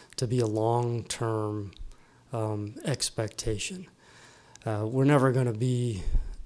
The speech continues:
probably at seven and a half. We're gonna be above it. We're gonna be below it.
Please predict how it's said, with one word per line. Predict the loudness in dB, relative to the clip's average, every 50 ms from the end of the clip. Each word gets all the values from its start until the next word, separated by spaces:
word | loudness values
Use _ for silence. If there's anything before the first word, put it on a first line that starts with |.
| -16 -18 -20 -20 _ _ _ _ _ -20 -20 -20 _ _ _ _ -20 _ -14
probably | -8 -6 -4 -4 -4 -6 -4 -4 -2 -2 -2 -2 -4 -4
at | -6 -6 -6 -6 -4 -4
seven | -2 0 2 0 0 0 -2
and | -4 -4 -4
a | -6
half. | -6 -6 -8 -8 -8 -6 -6
We're | -4 -4
gonna | -2 -4 -4
be | -4 -4 -4
above | -4 -4 0 0 2 2 2 0
it. | 0 -2 -2 -2 -2
We're | -2 -2 -2
gonna | -2 -4 -4
be | -6 -6 -6 -8
below | -6 -6 -4 -2 0 0 0 0 0 0
it. | -2 -4 -6 -8